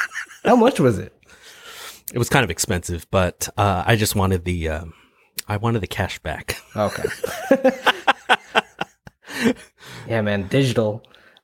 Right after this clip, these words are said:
Speaker 2: But if you guys forgot what Dumb and Dumber is about, it's about two lovable idiots that go on a road trip to return a briefcase while unknowingly dodging death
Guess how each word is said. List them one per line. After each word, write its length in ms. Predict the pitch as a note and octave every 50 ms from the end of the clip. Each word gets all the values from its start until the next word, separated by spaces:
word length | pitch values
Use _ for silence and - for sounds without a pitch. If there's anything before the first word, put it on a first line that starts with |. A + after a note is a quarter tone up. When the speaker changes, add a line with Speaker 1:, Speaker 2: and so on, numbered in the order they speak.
| _
Speaker 2:
But 280 | - C#3+ C#3 - - - -
if 180 | - B2 A#2+
you 140 | D#3+ F#3 G3+
guys 220 | G#3 F#3+ F#3+ F#3 -
forgot 440 | E3 B2+ B2 C3+ C3+ C3+ C3 - G#2
what 260 | B2 D3 D3+ A2 G2+
Dumb 200 | C3 C3 C3 B2+
and 100 | A#2+ A2
Dumber 560 | B2 A#2+ A#2+ A#2 A#2 A2+ A2 A2+ A#2 - - _
is 240 | - C3 A#2+ A2+ G2
about, 540 | E2+ - - - B2+ C3+ D#3 D#3+ D#3 - - -
it's 160 | - - -
about 420 | F3 E3+ F#3 E3 D#3 D#3 - - -
two 300 | - C#4 C4+ C4 C4 B3+
lovable 580 | A3 F#3+ F#3 F3 E3+ F3 E3+ E3+ F3 F3 E3+ - -
idiots 460 | A#2 A#2+ B2 B2 B2 B2 A#2+ - -
that 240 | A#2+ A2 G#2 G2 G#2+
go 340 | B2+ C3+ C#3+ D3+ D3+ C#3+ -
on 320 | - C3+ B2+ C3 C3+ C3 -
a 260 | - C3 C#3 D3 C#3+ B2+
road 360 | A2+ B2 C#3+ F3+ A3+ F#3+ D#3
trip 400 | - - C3 A#2 A#2 - - - _ - - - _ -
to 120 | - C#3
return 420 | A#2 A2+ G#2+ - - D3 D3+ D#3 A2+
a 180 | A#2+ C#3+ D3+ C3+
briefcase 1000 | G#2 F#2 - C#3 F3 G3 F#3+ - - - - A2 G2+ G#2 G#2+ - - - - - _ - - - _ _ _
while 400 | - A2+ A2+ A2+ A2 A2 - - -
unknowingly 1040 | D3+ G#3 B3 A#3 G3+ F#3+ G3+ A#3+ B3+ B3+ A3+ D#3+ B2+ A#2 A2 G#2 G2+ G2 F#2+ F#2+ - _ _ -
dodging 480 | A#2+ A2+ B2+ D3 - D#3 C#3+ B2+ A#2+
death 440 | A#2 D3+ D3+ B2+ G#2+ - - -